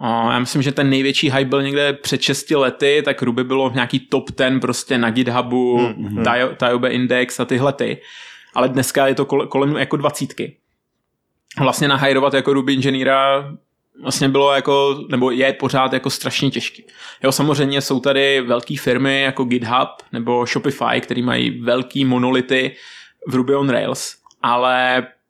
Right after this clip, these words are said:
Speaker 1: ty se operujou na úplně jiný úrovni.
Speaker 2: Hmm,
Speaker 1: No, jako,
Speaker 2: hmm,
Speaker 1: že
Speaker 2: hmm.
Speaker 1: prostě plat je třikrát, čtyřikrát větší, než bude v product boardu.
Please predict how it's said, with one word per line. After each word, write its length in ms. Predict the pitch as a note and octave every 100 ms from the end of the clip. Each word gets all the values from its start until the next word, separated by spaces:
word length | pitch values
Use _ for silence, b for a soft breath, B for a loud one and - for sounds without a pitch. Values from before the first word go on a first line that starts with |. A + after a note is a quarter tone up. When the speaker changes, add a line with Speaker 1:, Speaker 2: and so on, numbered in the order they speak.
| _ _
Speaker 1:
ty 60 | B2
se 160 | C#3+ C#3
operujou 460 | C3 C3 B2+ B2+
na 100 | B2+
úplně 300 | B2+ B2+ B2+
jiný 200 | B2+ B2+
úrovni. 440 | B2+ B2 B2 A#2 -
Speaker 2:
Hmm, 120 | C3+ B2+
Speaker 1:
No, 140 | A#2+
jako, 160 | B2 B2+
Speaker 2:
hmm, 100 | A2
Speaker 1:
že 160 | A#2+
Speaker 2:
hmm. 200 | A#2+ F#2+ G#2
Speaker 1:
prostě 380 | - - - B2
plat 360 | A#2 A#2 A#2+ -
je 120 | B2
třikrát, 320 | - B2+ A#2+
čtyřikrát 500 | A#2+ C3 B2+ B2 A#2
větší, 240 | A#2+ - B2
než 100 | A#2
bude 160 | B2+
v 60 | A#2+
product 240 | B2 B2
boardu. 320 | B2 B2+ C3+